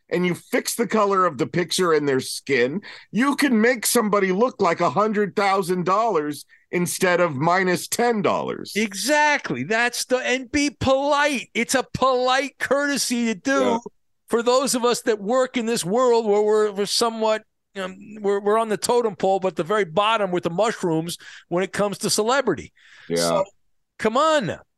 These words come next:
Speaker 2: Uh, so anyway, I mean, people were, were going back and forth on that. I got into some hearty discussions. They were ripping the fries that I made in the air fryer, but I think the air fryer is a way to go, Dan. I don't, I don't know. You guys use the air fryer, but that's a wonderful way to cook,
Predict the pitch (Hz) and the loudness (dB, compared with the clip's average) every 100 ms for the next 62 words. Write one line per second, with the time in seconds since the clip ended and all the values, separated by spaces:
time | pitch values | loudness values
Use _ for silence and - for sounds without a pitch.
0 | _ _ _ _ - 139 135 151 - 262 | _ _ _ _ -6 -4 -2 -2 0 2
1 | 202 220 220 190 190 175 151 127 127 120 | 2 2 0 -2 -2 0 0 0 -2 0
2 | 143 120 123 117 120 - 120 110 117 101 | -2 -2 -2 -2 -4 -4 -4 -2 -4 -4
3 | 101 101 101 101 107 104 104 - 95 127 | -4 -2 -4 -4 -6 -6 -8 -8 -6 -4
4 | 123 104 104 - 165 147 156 123 117 110 | -4 -4 -6 -2 -2 -2 -4 -4 -4 -2
5 | 131 139 120 110 - 160 151 165 143 147 | -4 -4 -6 -8 -4 -2 0 0 0 -2
6 | 139 143 135 117 123 160 147 151 139 143 | 0 -2 -2 -4 0 0 0 0 0 -2
7 | - - - 247 302 240 170 185 190 170 | -4 -10 -2 0 0 -2 0 0 0 0
8 | 139 131 127 135 135 113 190 202 117 90 | 0 0 0 0 -2 0 0 0 -2 -4
9 | 123 165 143 160 156 156 151 135 160 151 | -2 0 -2 -2 -2 -2 -2 -4 -2 -2
10 | 127 131 107 117 190 214 120 143 160 214 | -2 -4 -2 -2 -2 -2 -2 -2 -2 -2
11 | - 143 165 180 151 143 139 135 120 - | -2 -2 -2 -2 -4 -2 -2 -2 -2 -6
12 | 139 | -8